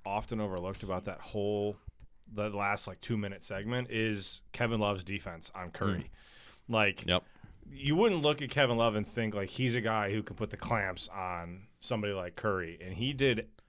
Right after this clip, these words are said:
Speaker 1: everything he needed to do. And by the way, they came up short, but kudos to my boy Kevin Love in, in, in the Miami Heat, by the way.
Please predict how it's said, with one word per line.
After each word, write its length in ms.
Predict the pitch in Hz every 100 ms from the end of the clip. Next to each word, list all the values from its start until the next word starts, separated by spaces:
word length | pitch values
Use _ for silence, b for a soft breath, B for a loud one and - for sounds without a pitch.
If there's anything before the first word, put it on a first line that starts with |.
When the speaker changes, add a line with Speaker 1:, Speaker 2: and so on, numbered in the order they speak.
| _
Speaker 1:
everything 540 | 113 117 117 123 123 113
he 100 | 113
needed 280 | 107 98 92
to 80 |
do. 280 | 90 95 87
And 100 | 87
by 220 | 87 113
the 100 | 123
way, 280 | 107 101 95 - b b b b b -
they 100 | 98
came 300 | - 127 127
up 100 | 113
short, 320 | - 120 101
but 160 | 92
kudos 480 | - 147 143 131 123
to 80 | -
my 140 | 120 117
boy 280 | 107 113
Kevin 320 | 110 113 104 98
Love 500 | 98 92 90 82 -
in, 60 | 107
in, 380 | 98 98 95 95
in 120 | 98
the 80 | 98
Miami 480 | 95 92 92 90 87
Heat, 260 | 95 95
by 160 | 85 82
the 100 | 82
way. 220 | 80 76